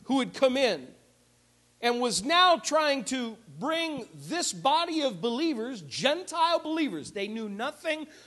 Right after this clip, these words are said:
about the law of Moses. They knew nothing about, n-, very little about the Old Testament. They knew very little about what, what it was to be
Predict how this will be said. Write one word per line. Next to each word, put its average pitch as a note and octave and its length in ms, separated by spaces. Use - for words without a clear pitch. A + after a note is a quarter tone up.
about G#3 360
the F3 40
law G#3+ 640
of G#3+ 140
Moses. A#3 520
They G#3 160
knew G#3 200
nothing D#4 480
about, B3+ 360
n-, A#3 200
very D4+ 260
little B3+ 300
about G#3+ 340
the A3 160
Old B3+ 320
Testament. B3+ 540
They D4 140
knew C#4+ 180
very D#4+ 280
little E4+ 380
about C4 320
what, C#4+ 320
what D4 260
it C4+ 140
was C4+ 640
to B3+ 160
be B3 600